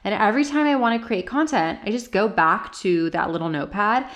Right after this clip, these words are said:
and see what my people wanna know about. The reason this will help you grow your following is because if one person is struggling with something, it's likely that thousands of other people are struggling with the same exact thing. And so when you address the issue, people start to connect with the content.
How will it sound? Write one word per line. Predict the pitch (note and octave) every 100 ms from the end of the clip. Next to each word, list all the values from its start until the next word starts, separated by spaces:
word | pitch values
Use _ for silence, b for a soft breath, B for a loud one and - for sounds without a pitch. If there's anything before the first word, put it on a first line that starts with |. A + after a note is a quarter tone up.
| B B
and | F3 F3
see | - A3
what | G#3+
my | G#3 F#3
people | F#3 F3+
wanna | E3 D#3+ D3+
know | D3 C#3+
about. | - - - - _ _ b b -
The | G#3
reason | G#3+ G4+ A4 C#4+
this | G3
will | F#3
help | F#3 F#3 F#3+
you |
grow | F3+ F3
your | E3+
following | E3+ A3 G3 D#3+
is | D#3
because | F3+ F3+ F3+
if | F3 -
one | G3+ D4+ -
person | C4+ A#3+ G3+
is | F3
struggling | - E3+ E3 D#3+ D3
with | C#3+
something, | - E3+ F#3 - - G3+ A#3 B B B B -
it's | B3 -
likely | G#3 C4+ - E4+
that | E4+ G#3+ - -
thousands | E3+ F#3+ G#3 G#3+ G#3
of | G#3 F3+
other | E3+ E3+
people | F#3 E3+
are | D#3+
struggling | E3 E3 D3+ D#3 D#3
with | D3
the | E3
same | D#3 - G3+ F3+ F3 E3+
exact | E3+ E3 D3+ -
thing. | E3 D#3+ -
And | F#3+
so | F3+ F#3+
when | F3+ G3
you | G#3
address | F3+ - A3 - -
the | C4+
issue, | F4 F#3+ E3
people | - G3+ A3
start | G#3 F#3
to | F#3
connect | - F#3 F3+ -
with | - -
the |
content. | - D3+ D3 -